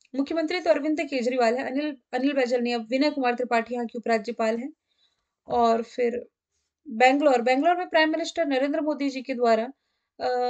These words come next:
अभी हाल ही में एरो शो का उद्घाटन किया गया था। एशिया का सबसे बड़ा एयर शो था। दिल्ली में नीति आयोग की सातवीं गवर्निंग काउंसिल की बैठक।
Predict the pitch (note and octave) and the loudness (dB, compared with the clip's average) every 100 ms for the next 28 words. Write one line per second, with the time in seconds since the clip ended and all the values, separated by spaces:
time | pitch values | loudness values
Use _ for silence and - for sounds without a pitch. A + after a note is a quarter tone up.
0 | B3 B3 - _ _ - D4 D4+ D#4 E4+ | -2 -6 -10 _ _ -4 -2 2 2 2
1 | E4+ - C4 D4 F4 E4 C#4+ C4 G#3+ A#3+ | -2 2 4 4 2 0 2 0 0 -2
2 | A3 G#3+ - A3+ G#3+ A3 F#3+ A#3+ - _ | -4 -8 -4 -2 -2 -4 -6 -10 -12 _
3 | _ _ _ _ _ _ _ _ _ _ | _ _ _ _ _ _ _ _ _ _
4 | A#3 B3 - C#4+ C#4+ C#4 B3+ A#3+ - D4+ | -4 -2 -2 -2 -4 -4 -6 -6 -6 -4
5 | B3 A#3 A3+ A3+ A#3 B3 G#3+ A3+ A3+ - | 0 2 2 2 0 -2 -6 -6 -12 -14
6 | _ _ _ _ A3+ C4+ D4+ E4 D#4+ D4 | _ _ _ _ -4 -2 -2 0 0 0
7 | C4 C4+ D4+ C#4 C#4 C#4 C#4+ - A#3+ A#3 | -2 -2 0 2 0 -4 -8 -2 0 0
8 | C#4+ C#4 B3+ B3 C4+ C4 A#3+ A#3+ C4+ C4+ | -2 0 0 0 -2 -2 -2 -4 -6 -4
9 | A3+ A3+ A#3 | 0 2 0